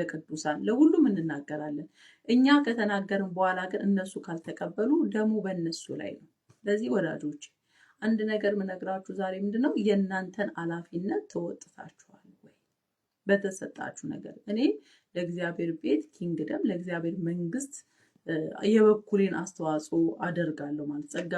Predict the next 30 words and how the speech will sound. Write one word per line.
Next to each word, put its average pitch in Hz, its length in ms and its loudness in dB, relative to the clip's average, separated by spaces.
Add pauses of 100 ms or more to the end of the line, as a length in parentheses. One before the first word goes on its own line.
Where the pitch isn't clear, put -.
እግዚአብሔር 175 480 -6
በሰጠኝ 170 600 -4
ጸጋ 175 300 -6 (120)
መሰረት፣ 240 520 0 (720)
እ፣ 165 120 0 (220)
እናንተን 196 540 4
አንድ 233 280 2
ሰዓት 170 400 -4
ማስተማር 180 580 -4 (260)
ኪንግደሙ 262 560 10
ላይ 302 160 4 (260)
አንድ 262 260 6
ነገር 208 300 4
አስተዋጽኦ 190 580 -4
እያደረኩኝ 160 760 -4
ነው 151 180 -4
ማለት - 280 -12
ነው። 156 120 -10
እንደዛ 190 300 0 (100)
ነው 165 120 0
እኔ 160 160 2
ማምነው። 156 440 -4 (100)
ሳገለግል፣ 170 680 -2 (500)
እ፣ 165 100 -2 (440)
ሰውን 190 360 0
ሳይሆን 170 320 -4
ማገለግለው 160 640 -2
እግዚአብሔርን 151 560 -4
ነው 151 120 -6
ማገለግለው። 143 680 -12